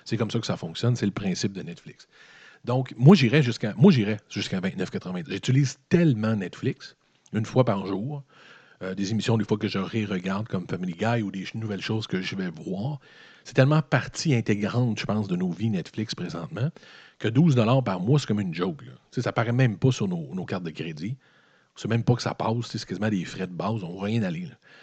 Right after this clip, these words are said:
Fait que c'est clair, manifestement, Netflix laisse du cash sur la table. Il laisse du cash, on serait tous prêts à payer jusqu'à vingt minimum, donc le double, pour avoir le service de Netflix. Ce qui fait que, euh, ça, ça va pas leur en faire, là.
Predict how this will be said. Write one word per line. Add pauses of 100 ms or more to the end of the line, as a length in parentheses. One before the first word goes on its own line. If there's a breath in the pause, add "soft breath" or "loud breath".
(200 loud breath)
Fait
que (140)
c'est
clair, (120)
manifestement,
Netflix
laisse
du
cash
sur
la
table. (640)
Il
laisse
du
cash,
on
serait
tous
prêts
à
payer
jusqu'à
vingt
minimum,
donc
le
double, (480 loud breath)
pour
avoir
le
service
de
Netflix. (460 soft breath)
Ce
qui
fait
que,
euh, (440)
ça,
ça
va
pas
leur
en
faire,
là.